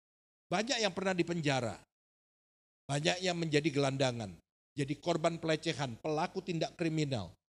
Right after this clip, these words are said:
Ada yang jadi pelacur, ada yang jadi pembunuh. Dan mereka semua, karena banyak yang melakukan tindak kriminal kan dipenjara. Dipenjara kan dikasih makan pakai uang negara.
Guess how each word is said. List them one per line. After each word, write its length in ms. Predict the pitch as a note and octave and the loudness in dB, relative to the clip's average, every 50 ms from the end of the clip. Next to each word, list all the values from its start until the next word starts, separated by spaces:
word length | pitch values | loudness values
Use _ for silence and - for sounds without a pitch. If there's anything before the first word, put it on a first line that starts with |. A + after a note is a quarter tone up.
| _ _ _ _ _ - C#3 | _ _ _ _ _ -4 -2
Ada 140 | D3 C#3+ E3 | -2 0 0
yang 140 | F3+ F3+ E3+ | -2 0 0
jadi 240 | C3 D#3+ D#3 F3 E3+ | 0 0 0 0 0
pelacur, 560 | - F#3 F3+ F3+ F3 - G#3 G3+ F3 A#2+ F#2+ - - | 2 2 4 4 2 4 2 2 2 2 -2 -2 -2
ada 180 | C#3+ D3 D3+ E3 | -2 0 2 2
yang 100 | E3 D#3+ | 2 4
jadi 220 | D3 D3+ D3+ E3 | 4 6 6 6
pembunuh. 500 | D#3+ D#3 D3 D3 C#3+ D3+ C#3+ C#3+ C3 G#2+ - - _ _ _ _ _ _ _ _ _ _ - | 4 4 2 4 4 2 2 2 -2 -4 -6 -14 _ _ _ _ _ _ _ _ _ _ -4
Dan 240 | C3 F3+ E3+ E3 E3 | 0 0 0 2 2
mereka 400 | E3 E3+ E3+ F#3+ G#3+ - B3+ A3 | 0 0 0 0 0 0 0 -2
semua, 560 | - - A3 G#3 G#3+ G#3 E3+ C#3 B2 C#3+ D#3+ - | 0 -2 -2 0 0 2 2 2 0 -2 -4 -4
karena 160 | - E3 E3+ D#3+ | -6 -4 -4 -2
banyak 320 | C#3+ C#3 C#3+ D#3+ F#3+ F3+ | 0 0 0 0 -2 -2
yang 160 | F3+ E3+ D#3+ | -2 -2 -2
melakukan 400 | E3 D#3+ D#3 D3 D#3+ D3 E3 D#3+ | -2 -2 -2 -2 -4 -6 -4 -2
tindak 240 | D3+ D#3 D3 D#3+ - | -2 0 0 0 -2
kriminal 400 | - D#3+ D3+ D3+ D3+ D#3 E3+ F3 | 0 -2 -2 -2 -2 -2 -2 -2
kan 100 | F3 F#3 | -2 -2
dipenjara. 540 | F#3 E3+ D3+ D#3+ D#3 D3+ C3+ B2+ B2+ B2+ - - _ - | -2 -2 -2 -2 0 0 2 2 2 -2 -4 -6 _ -14
Dipenjara 400 | C#3 B2 C#3+ C#3 C#3+ C#3 C#3 D3+ | -12 -10 -6 -2 -2 0 0 0
kan 160 | D3 E3+ E3 | -2 -4 -4
dikasih 320 | D3+ C#3 C#3+ C#3+ - D#3+ D3 | -4 -2 -2 -2 -2 -2 -2
makan 240 | C#3+ C#3 E3 D#3+ | -2 -2 -2 -4
pakai 160 | D3 D3 - C#3 | -4 -4 -4 0
uang 240 | C#3 C#3 C3 C#3 | 0 2 2 4
negara. 320 | C#3 B2 B2 A#2 A2 G#2+ | 4 6 6 6 6 4